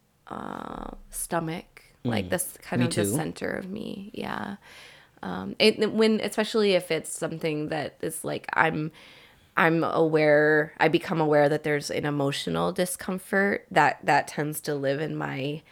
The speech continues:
Speaker 1: my
Speaker 2: Solar plexus.
Speaker 1: Yeah, or, or even,
Speaker 2: Stomach.
Speaker 1: like, lower, like, but definitely the center of me.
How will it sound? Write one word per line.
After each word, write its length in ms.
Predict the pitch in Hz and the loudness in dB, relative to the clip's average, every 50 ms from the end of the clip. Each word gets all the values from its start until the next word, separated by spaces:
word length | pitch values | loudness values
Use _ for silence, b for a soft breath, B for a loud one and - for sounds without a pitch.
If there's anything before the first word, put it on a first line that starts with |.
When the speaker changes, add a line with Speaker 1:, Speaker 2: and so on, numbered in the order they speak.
| b b b b b b b b _ _ | b b b b b b b b _ _
Speaker 1:
my 360 | - 151 151 147 147 143 143 135 | -6 -4 -4 -4 -4 -6 -6 -6
Speaker 2:
Solar 340 | 135 139 113 104 104 104 101 | -4 -4 -2 -2 -2 -4 -6
plexus. 600 | - 104 98 - - 104 107 - - - - - _ B B B B B B B B B B _ - | -6 -10 -10 -10 -10 -12 -12 -14 -16 -20 -20 -20 _ B B B B B B B B B B _ 0
Speaker 1:
Yeah, 420 | 208 190 180 175 175 170 175 170 | 4 8 10 12 12 12 12 12
or, 260 | - 202 208 190 165 | 12 12 12 12 10
or 160 | - 180 190 | 10 8 8
even, 300 | 170 190 202 196 185 180 | 8 6 4 4 4 4
Speaker 2:
Stomach. 20 | 175 | 4
Speaker 1:
like, 180 | 170 170 - | 2 2 0
lower, 440 | 160 156 156 151 151 151 156 151 151 | 0 0 2 4 4 4 4 4 4
like, 300 | 151 160 156 151 - - _ | 4 4 2 2 -2 -10 _
but 200 | - 180 180 180 | 2 4 4 6
definitely 340 | 220 208 202 208 220 214 202 | 6 4 4 4 2 2 2
the 100 | 185 165 160 | 2 2 0
center 480 | - - 147 151 147 - 156 156 156 | 0 -2 -4 -4 -4 -4 -4 -4 -4
of 120 | 156 170 180 | -4 -6 -6
me. 420 | 175 160 160 160 160 170 175 | -4 -4 -4 -4 -4 -6 -8